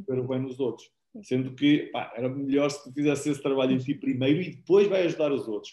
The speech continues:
Speaker 1: porque depois vais conseguir ajudar os outros muito melhor.
Speaker 2: Mas repara, isso no fundo é a reprodução do tal modelo da mãe e do pai que fazem tudo pelo filho.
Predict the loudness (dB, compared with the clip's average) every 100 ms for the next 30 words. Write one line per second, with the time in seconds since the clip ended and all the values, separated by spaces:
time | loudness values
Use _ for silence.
0 | -14 -14 -12 -8 -6 -4 -6 -8 -12 -10
1 | -10 -8 -10 -10 -8 -12 -16 -20 _ -20
2 | -20 _ _ _ _ _ _ -10 -10 -8
3 | 0 0 2 -4 -6 -8 -6 -4 0 2
4 | 0 0 -4 -6 -6 -2 0 0 2 4
5 | 6 4 4 4 4 4 4 4 4 2
6 | 0 0 -2 0 -2 -2 -4 -6 -4 -6
7 | -2 -2 -2